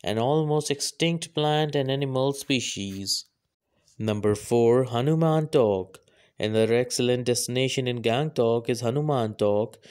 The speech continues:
situated at an elevation of seven thousand five hundred feet. This ancient Hanuman temple provides the finest views of the Kangchenjunga from Gangtok. The place is tranquilly more than its spirituality.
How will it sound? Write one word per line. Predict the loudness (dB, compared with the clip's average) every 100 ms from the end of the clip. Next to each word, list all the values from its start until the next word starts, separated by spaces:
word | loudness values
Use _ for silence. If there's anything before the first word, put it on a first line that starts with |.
| -20 -14
situated | -4 -4 0 0 2 2 0 0
at | -2 -2
an | -2
elevation | -2 0 0 0 0 -2 -4
of |
seven | -2 -2 0
thousand | -2 -2 -4 -4
five | 0 0
hundred | -2 -4 -4 -6
feet. | -6 -4 -2 -4 -8 -20 -20 -18 0
This | 0 0 -2
ancient | 0 0 -2 -2 -2 0
Hanuman | 0 2 2 2 2
temple | 0 2 2 2
provides | 2 2 2 2 2 0
the | -2
finest | -2 -2 0 0 -2 -4
views | -4 -2 -2 -4 -4
of | -4 -4
the | -6
Kangchenjunga | -2 -2 -2 -2 0 0 0 0 0 -2 -4
from | -4 0
Gangtok. | 0 0 -2 0 0 0 -4 -12 _ _ -20 -20 -18 -8
The | -6
place | -2 2 2 2
is | -2
tranquilly | -2 -4 -4 0 2 2 0
more | 0 0 2 2
than | 2 2
its | -2 -8
spirituality. | -10 -4 0 0 2 4 2 0 -4 -4 -6